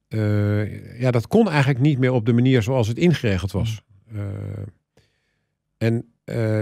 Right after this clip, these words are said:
Speaker 1: dus eigenlijk merkte je dat in die onduidelijkheid, in die crisis, die organisaties eigenlijk zoiets hadden van: "Ja, hoe moeten we het dan gaan organiseren?"
Speaker 2: Ja.
Speaker 1: En onze kracht is, denk ik, dat wij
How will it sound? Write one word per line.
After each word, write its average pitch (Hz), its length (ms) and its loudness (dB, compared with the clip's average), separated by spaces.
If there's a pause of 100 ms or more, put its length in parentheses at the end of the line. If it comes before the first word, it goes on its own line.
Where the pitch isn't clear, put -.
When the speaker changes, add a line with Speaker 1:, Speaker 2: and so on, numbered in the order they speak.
Speaker 1:
dus - 260 0
eigenlijk 165 360 2
merkte 151 380 4
je 131 100 2
dat 117 340 0 (160)
in 143 200 2
die 107 380 2 (300)
onduidelijkheid, 143 1000 2 (280)
in 104 200 -2
die 90 260 -2 (640)
crisis, 147 560 0 (280)
die 107 200 -2
organisaties 131 720 0
eigenlijk - 340 -4
zoiets 131 180 -2
hadden 123 200 0
van: 120 80 -2
"Ja, 139 140 2
hoe 147 160 4
moeten 147 280 2
we 117 80 2
het 117 180 0
dan 185 280 4
gaan 95 220 -4
organiseren?" 90 680 -4
Speaker 2:
Ja. 123 300 -2 (920)
Speaker 1:
En 107 200 2
onze 170 480 4
kracht 117 520 0
is, 135 180 0
denk 127 220 4
ik, 143 200 -4 (760)
dat 127 180 2
wij 127 220 4